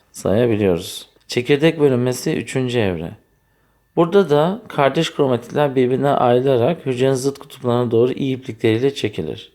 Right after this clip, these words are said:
Kardeş kromatitler birbirlerinden zıt kutuplara ayrılır. Çekirdek bölünmesi dördüncü evre. Burada artık iyi iplikleri görevini tamamladığı için kaybolur.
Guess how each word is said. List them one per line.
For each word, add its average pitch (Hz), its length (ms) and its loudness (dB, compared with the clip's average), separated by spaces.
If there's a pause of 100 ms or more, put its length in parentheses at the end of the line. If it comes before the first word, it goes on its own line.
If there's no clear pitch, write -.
Kardeş 113 420 0
kromatitler 107 600 -2
birbirlerinden 107 720 0
zıt 123 260 -4
kutuplara - 460 -4
ayrılır. 95 580 -4 (300)
Çekirdek 156 420 0
bölünmesi 156 460 0
dördüncü 135 480 2
evre. 92 340 0 (580)
Burada 165 240 4
artık 147 480 0
iyi 147 180 0
iplikleri 131 380 2
görevini 123 400 4
tamamladığı 127 460 0
için 131 320 -2
kaybolur. 98 640 -2